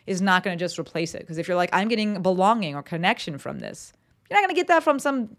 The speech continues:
going and reading the, you know, some, some fucking, uh, Moby Dick or something like that, right? It doesn't,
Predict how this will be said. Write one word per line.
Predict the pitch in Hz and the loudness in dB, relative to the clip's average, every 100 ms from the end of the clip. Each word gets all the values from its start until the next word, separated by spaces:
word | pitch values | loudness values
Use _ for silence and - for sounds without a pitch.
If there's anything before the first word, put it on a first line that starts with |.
| _ | _
going | - 247 247 240 | -2 0 0 -2
and | 220 214 | -2 -2
reading | 254 240 226 | -2 0 0
the, | 208 190 | -2 -2
you | 185 | -4
know, | 143 165 _ _ _ _ | -6 -10 _ _ _ _
some, | - 214 202 185 | -6 -4 -2 -6
some | 202 190 | -8 -2
fucking, | 233 220 202 185 175 - _ - - _ _ _ _ _ _ - - | 0 0 -2 -4 -6 -14 _ -20 -20 _ _ _ _ _ _ -12 -2
uh, | 180 190 185 | -2 -2 2
Moby | 214 247 | 4 4
Dick | 214 254 196 | 8 6 6
or | 156 | -2
something | 160 147 147 | -6 -8 -10
like | 143 | -6
that, | 147 - | -4 0
right? | 175 | 0
It | 180 | 0
doesn't, | 208 208 202 | -4 -4 -8